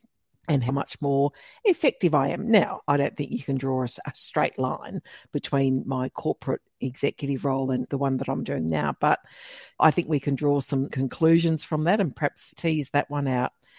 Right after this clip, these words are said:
And then my favourite, oh, I'm in back-to-back meetings all week.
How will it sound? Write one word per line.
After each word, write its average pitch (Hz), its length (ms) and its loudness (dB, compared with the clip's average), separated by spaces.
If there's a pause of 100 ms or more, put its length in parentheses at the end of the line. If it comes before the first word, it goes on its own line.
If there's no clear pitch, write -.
(420)
And 202 120 8
then 240 140 12
my 220 140 10
favourite, 202 640 6 (540)
oh, 135 500 2 (640)
I'm 135 140 0
in 123 100 2
back-to-back 151 680 0
meetings 113 640 -4 (380)
all 123 260 0
week. - 420 -10